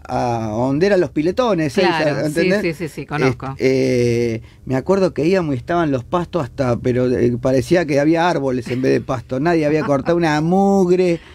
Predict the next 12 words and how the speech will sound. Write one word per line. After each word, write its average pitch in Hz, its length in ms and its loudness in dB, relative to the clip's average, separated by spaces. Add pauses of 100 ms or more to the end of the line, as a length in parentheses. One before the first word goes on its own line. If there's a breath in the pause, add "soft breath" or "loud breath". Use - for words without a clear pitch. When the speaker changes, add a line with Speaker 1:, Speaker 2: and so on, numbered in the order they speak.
Speaker 2:
<laughs> 180 240 -14
No 170 100 -4
Speaker 1:
eh, 160 260 2
Speaker 2:
me 160 120 -4
digas. 139 280 -6
Speaker 1:
pero 143 280 0
se 143 260 -2
llenaba. 127 840 -2 (460)
Se - 140 -4
Speaker 2:
Claro, 165 220 2
Speaker 1:
llenaba. 107 420 0
Speaker 2:
y - 20 -12